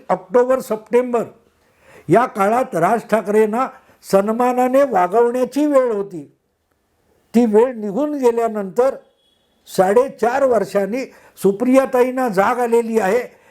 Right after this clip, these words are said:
की राज ठाकरेंना आपला पक्ष सन्मानाची वागणूक देऊ शकतो, आपली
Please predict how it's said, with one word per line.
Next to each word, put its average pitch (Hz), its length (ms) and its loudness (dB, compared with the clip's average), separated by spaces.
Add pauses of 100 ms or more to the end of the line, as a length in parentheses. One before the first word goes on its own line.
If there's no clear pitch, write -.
(140)
की 220 120 4
राज 214 320 2
ठाकरेंना 233 560 0 (280)
आपला 254 320 0
पक्ष 226 320 -4
सन्मानाची 240 800 0
वागणूक 262 420 -2
देऊ 226 280 -2
शकतो, 185 600 -6 (1120)
आपली 247 360 4